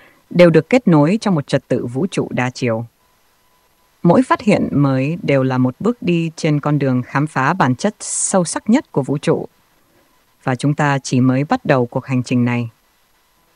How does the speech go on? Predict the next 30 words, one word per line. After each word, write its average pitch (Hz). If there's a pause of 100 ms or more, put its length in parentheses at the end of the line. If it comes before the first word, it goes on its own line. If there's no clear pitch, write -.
(1040)
Ngoài 165
ra, 175 (280)
việc 151
giới 160
thiệu 190
các 240
chiều 151
không 156
gian 147
mới 151
giúp -
các 254
nhà 180
vật 135
lý 156
giải 127
quyết 240
một 160
số 147
mâu 160
thuẫn -
và 185
bất 165
đồng 127
trong 147
các 190
lý 151
thuyết 220
hiện -
có, 135